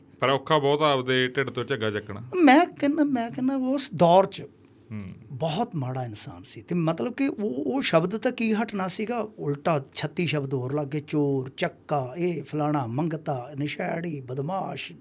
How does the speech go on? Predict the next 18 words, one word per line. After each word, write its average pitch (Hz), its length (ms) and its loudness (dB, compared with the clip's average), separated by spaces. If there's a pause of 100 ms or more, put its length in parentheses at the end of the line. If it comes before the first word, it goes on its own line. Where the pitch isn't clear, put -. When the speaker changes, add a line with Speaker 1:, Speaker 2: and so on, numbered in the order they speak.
(220)
Speaker 2:
ਲੁੱਚਾ, 208 400 -8
ਪਤਾ 226 360 2
ਹੀ 302 60 10
ਨਹੀਂ 311 160 6
ਕਿਆ, 285 140 -2
Speaker 1:
ਹੂੰ। 104 680 -10
Speaker 2:
ਕਿਆ, 185 200 -6
ਕਿਆ। 190 240 -10 (1700)
ਤਾਂ 165 80 0
ਫਿਰ 269 280 4 (160)
ਮਤਲਬ 190 300 -8
ਕਿ - 280 -8
ਇਹੀ 247 300 10
ਲੜਾਈ 113 340 4
ਸੀਗੀ 127 320 -10
ਮੇਰੀ 170 380 -4 (520)
ਐਂਡ 175 240 2
ਤੇ 214 300 8